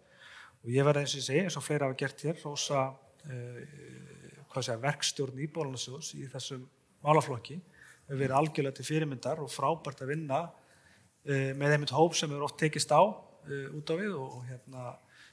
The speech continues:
eins og samtöku at-, samtökum atvinnulífsins, að þarna er bara, þarna erum við að vinna saman að heildstæðri lausn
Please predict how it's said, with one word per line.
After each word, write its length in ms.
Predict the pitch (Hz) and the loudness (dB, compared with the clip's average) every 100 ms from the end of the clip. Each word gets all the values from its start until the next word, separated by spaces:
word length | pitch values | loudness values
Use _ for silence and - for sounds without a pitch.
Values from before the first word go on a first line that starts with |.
| _ | _
eins 140 | - 135 | -12 -8
og 420 | 123 131 135 131 | -8 -8 -14 -8
samtöku 380 | 127 135 131 131 | -6 -4 -2 -2
at-, 160 | 139 - - | -2 -8 -10
samtökum 420 | - 143 139 135 139 | -2 -2 -2 2 2
atvinnulífsins, 580 | 151 156 165 - 202 120 | 2 0 0 0 -2 -6
að 240 | 117 117 | -8 -8
þarna 200 | 131 131 | -10 -10
er 80 | 127 | -8
bara, 220 | 135 135 127 - - - - _ _ | -4 -4 -4 -12 -20 -20 -20 _ _
þarna 240 | 139 135 131 | -6 -2 0
erum 200 | 147 147 | 2 2
við 80 | |
að 100 | 127 | 0
vinna 180 | 143 151 | -2 -2
saman 500 | - - 131 160 147 | 0 4 4 4 0
að 240 | 143 143 131 | -4 -4 -6
heildstæðri 460 | 151 - 147 135 123 | -4 -4 -2 -4 -4
lausn 360 | 170 - - | -2 -2 -4